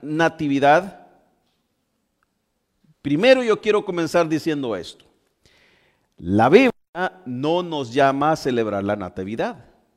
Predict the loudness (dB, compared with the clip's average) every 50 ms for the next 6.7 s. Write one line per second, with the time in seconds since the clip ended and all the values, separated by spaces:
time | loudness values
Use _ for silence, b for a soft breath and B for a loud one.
0 | _ _ _ _ _ _ _ _ _ _ _ _ _ _ _ _ _ _ _ _
1 | _ _ _ _ _ _ _ _ _ _ _ _ _ _ _ _ _ _ _ _
2 | _ _ _ _ _ _ _ _ _ _ -12 -10 -8 -6 -4 -4 -6 -6 -6 -8
3 | -6 -6 -6 -6 -6 -8 -4 -4 -2 -2 -2 -4 -8 -12 -14 -16 -12 -4 -2 -2
4 | 0 -2 -4 -8 -10 -10 -10 -10 -10 -12 _ _ _ _ _ _ _ _ _ _
5 | _ _ _ _ _ _ _ _ _ _ _ -14 -10 -8 -6 -4 -2 -2 -2 0
6 | 6 10 10 10 10 8 4 0 -2 0 0 0 0 -2